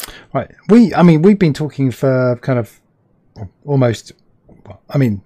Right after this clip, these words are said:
privately almost an hour, um, but publicly probably at least forty-five minutes or so.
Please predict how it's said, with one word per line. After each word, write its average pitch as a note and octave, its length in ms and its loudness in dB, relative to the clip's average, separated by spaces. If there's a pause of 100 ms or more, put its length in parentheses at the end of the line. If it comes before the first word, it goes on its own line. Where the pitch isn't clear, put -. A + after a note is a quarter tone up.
privately A#2 460 2
almost A2+ 340 -6
an A#2 140 -8
hour, G#2+ 360 -6 (120)
um, A#2 420 -2 (220)
but B2 140 -6
publicly B2 500 0
probably B2+ 260 -4
at B2+ 60 -4
least D#3+ 240 -2 (200)
forty-five C3 380 0
minutes C3+ 260 -2
or A#2 80 -8
so. B2 280 -10